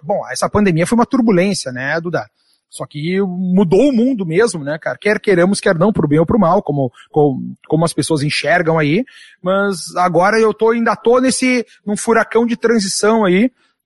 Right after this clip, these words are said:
consolidando tudo. Então, o meu YouTube tá, tá aqui, né? Tamo aqui, aleluia.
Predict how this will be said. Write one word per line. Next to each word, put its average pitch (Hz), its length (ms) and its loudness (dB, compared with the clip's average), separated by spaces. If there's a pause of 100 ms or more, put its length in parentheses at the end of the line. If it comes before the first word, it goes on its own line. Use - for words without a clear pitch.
(680)
consolidando 214 640 2
tudo. 170 240 0
Então, 165 200 0
o 185 40 0
meu 196 120 2
YouTube 190 280 -2
tá, 170 380 2
tá 190 100 -2
aqui, 294 260 2
né? - 160 0
Tamo 180 220 -2
aqui, 220 260 0 (140)
aleluia. 196 460 2